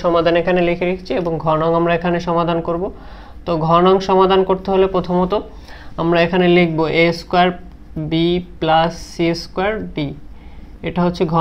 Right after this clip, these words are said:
নং এ রয়েছে। তাহলে আমাদের কি করতে হবে? এ স্কয়ার ডি, এ স্কয়ার বি প্লাস সি স্কয়ার ডি এর ঘন আমাদের লিখে নিতে হবে, সমান সমান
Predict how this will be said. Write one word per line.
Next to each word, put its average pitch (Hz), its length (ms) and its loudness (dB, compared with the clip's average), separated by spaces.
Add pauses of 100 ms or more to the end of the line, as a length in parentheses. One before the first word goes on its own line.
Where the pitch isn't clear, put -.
নং 170 180 4
এ - 100 4
রয়েছে। 180 260 2 (100)
তাহলে 170 300 0
আমাদের 170 300 0
কি 170 160 -4
করতে 180 240 -2
হবে? 180 120 2 (180)
এ - 20 4 (140)
স্কয়ার 180 300 0 (400)
ডি, 165 160 2 (440)
এ 170 120 2
স্কয়ার 180 220 0 (100)
বি 180 80 4 (160)
প্লাস 165 360 4 (600)
সি 170 140 2 (140)
স্কয়ার 175 240 2 (180)
ডি 165 140 4 (1800)
এর 180 180 2 (1600)
ঘন 170 180 4 (140)
আমাদের 175 340 2
লিখে 165 260 -2
নিতে 156 240 -4
হবে, 180 180 -4 (600)
সমান 170 340 2
সমান 180 240 2